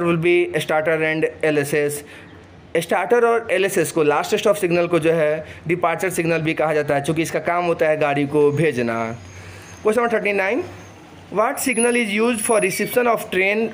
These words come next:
on to obstructed line? Answer will be option C, calling on। Calling on सिग्नल के द्वारा जो है गाड़ी को जो है ना ऑब्स्ट्रक्टेड लाइन पे, बाधित लाइन पे रिसीव किया जाता है, लिया जाता है। Question number forty, when hot axle noticed in running train,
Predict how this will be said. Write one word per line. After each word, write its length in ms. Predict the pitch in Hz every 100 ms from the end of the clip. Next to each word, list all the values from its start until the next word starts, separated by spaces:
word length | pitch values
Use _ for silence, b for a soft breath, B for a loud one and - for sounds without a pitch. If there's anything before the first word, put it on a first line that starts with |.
| -
on 320 | 175 190 208 170
to 80 | 208 208 214 175
obstructed 480 | - 180 170 180 156
line? 240 | 151 202 370 B B 165
Answer 260 | 170 208
will 180 | 190 185
be 100 | 190 196 175
option 220 | 170 175
C, 100 | 160 170 165
calling 340 | 175 147 147 143
on। 240 | 135 139 143 B -
Calling 300 | 202 220 269 262
on 100 | 254
सिग्नल 260 | 240 220 233
के 100 | 226
द्वारा 280 | 208 185 185
जो 80 | 175 180
है 120 | 185 226 B B
गाड़ी 320 | - 160 175 220
को 140 | 220
जो 100 | 214
है 60 | 254
ना 80 | 254
ऑब्स्ट्रक्टेड 760 | - 190 - 226 220 220 254
लाइन 280 | 220 180 170
पे, 180 | 180 165 113 135
बाधित 320 | 165 175 233 196
लाइन 320 | 165 160 165 143
पे 120 | 185 139 B B -
रिसीव 440 | 156 190 214 175
किया 160 | 180 165
जाता 280 | 156 156
है, 80 | 156
लिया 200 | 160 165
जाता 300 | 139 131 131
है। 300 | 131 123 120 - B B
Question 240 | 208 202 208
number 120 | 175
forty, 300 | 175 160 170 170 175 B
when 160 | 156 151 139
hot 220 | 180 208 233
axle 240 | - 240
noticed 400 | 226 220 240 240 -
in 120 | 180 160
running 320 | 165 165 156 170
train, 240 | 185